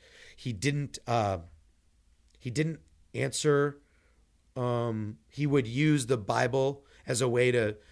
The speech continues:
skirt around anything personal I had to say about what I've experienced or what friends and colleagues have experienced."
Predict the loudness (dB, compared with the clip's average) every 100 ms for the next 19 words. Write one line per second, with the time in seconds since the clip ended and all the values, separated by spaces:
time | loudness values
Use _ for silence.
0 | -8 -4 4 6 6 4 2 -2 -2 -2
1 | -2 -2 -4 -4 -4 -2 -2 -2 -2 -4
2 | -4 -2 -2 -6 -8 -16 -14 -2 2 4
3 | 2 -2 -2 -2 -2 -4 -6 -8 -16 -20
4 | _ _ -2 2 2 0 -2 2 4 2
5 | 0 -4 -6 -2 0 0 -4 -10